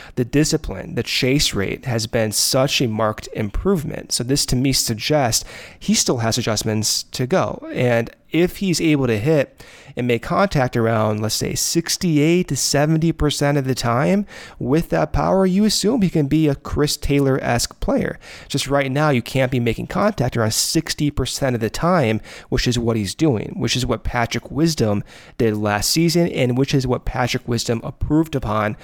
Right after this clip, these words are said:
where he had stable success this season. One other note, then I wanna get your opinion on this too, Corey.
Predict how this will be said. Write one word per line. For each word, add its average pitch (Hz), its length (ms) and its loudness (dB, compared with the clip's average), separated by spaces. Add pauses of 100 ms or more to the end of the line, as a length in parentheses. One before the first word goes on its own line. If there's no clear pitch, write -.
(240)
where 120 160 0
he 110 120 2
had 127 280 2
stable 117 400 0
success - 540 -2 (420)
this 110 240 0
season. - 540 0 (240)
One 139 240 2
other 160 180 4
note, 127 280 4
then 107 100 0
I 110 40 0
wanna 113 180 2
get 120 120 -4
your - 100 0
opinion 113 340 -2
on 101 100 -2
this - 140 -6
too, 143 160 2
Corey. - 360 -4